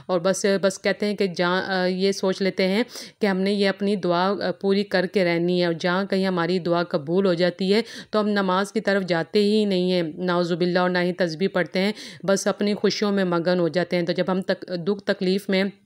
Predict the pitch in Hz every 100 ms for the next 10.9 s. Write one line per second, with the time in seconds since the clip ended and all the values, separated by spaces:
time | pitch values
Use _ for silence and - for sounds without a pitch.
0 | _ _ _ _ 202 180 170 180 - 196
1 | - 180 175 175 156 170 160 170 185 180
2 | 190 190 180 170 190 240 - 269 - -
3 | 208 233 - 208 220 226 214 185 214 196
4 | 170 170 196 202 196 170 156 196 180 160
5 | 165 175 208 170 165 190 185 175 175 180
6 | 175 175 175 185 - 180 156 156 175 180
7 | 170 170 175 170 175 185 175 160 170 185
8 | 165 175 170 156 165 196 180 180 190 -
9 | - - 170 180 190 196 196 196 - 208
10 | 202 190 165 160 180 170 151 165